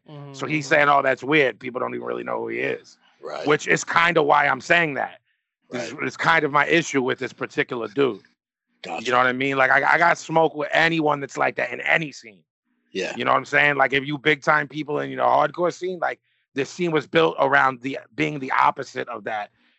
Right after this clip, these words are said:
Speaker 1: The
Speaker 3: Yeah.
Speaker 1: punk rock, we, that's just not tolerated. You know what I'm saying?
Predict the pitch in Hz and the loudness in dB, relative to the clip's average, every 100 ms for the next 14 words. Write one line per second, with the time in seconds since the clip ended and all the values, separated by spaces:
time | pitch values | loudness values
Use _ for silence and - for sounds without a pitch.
0 | _ - - 147 147 143 156 156 - 143 | _ -14 0 0 2 2 4 2 0 -2
1 | 156 151 143 - 139 131 143 139 - 151 | -2 0 -4 -4 -8 -4 0 0 2 4
2 | 147 117 104 85 92 117 123 120 110 127 | 4 0 -6 -10 -10 -2 -2 -2 -6 -4
3 | 135 | -4